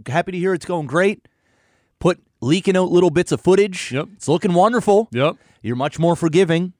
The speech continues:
Speaker 1: You're gonna say it's okay. You know the reason why I feel like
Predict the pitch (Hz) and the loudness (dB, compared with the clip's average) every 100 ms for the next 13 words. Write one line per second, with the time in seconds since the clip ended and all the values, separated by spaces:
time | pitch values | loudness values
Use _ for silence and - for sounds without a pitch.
0 | _ - 120 127 117 143 139 135 156 120 | _ -2 2 2 0 -2 -2 -2 0 -2
1 | - _ _ _ - 175 226 220 190 196 | -4 _ _ _ -4 -2 0 0 0 0
2 | 185 190 165 - 151 165 165 165 - | 2 2 0 0 0 2 0 -2 -6